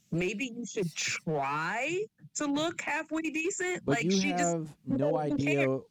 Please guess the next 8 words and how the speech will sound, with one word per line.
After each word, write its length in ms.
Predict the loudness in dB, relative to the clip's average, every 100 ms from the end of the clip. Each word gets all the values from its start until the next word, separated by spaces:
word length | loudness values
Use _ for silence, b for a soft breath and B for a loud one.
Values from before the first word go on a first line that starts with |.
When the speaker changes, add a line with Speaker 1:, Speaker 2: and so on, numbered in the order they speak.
| -10
Speaker 2:
what 260 | -6 -4
their 140 | -6 -6
home 220 | -6 -8
life 280 | -8 -10 -8
is. 460 | -8 -8 -12 -16 -20 _
What 180 | -6 -6
if 80 | -6
she's 640 | -6 -4 -4 -6 -8 -16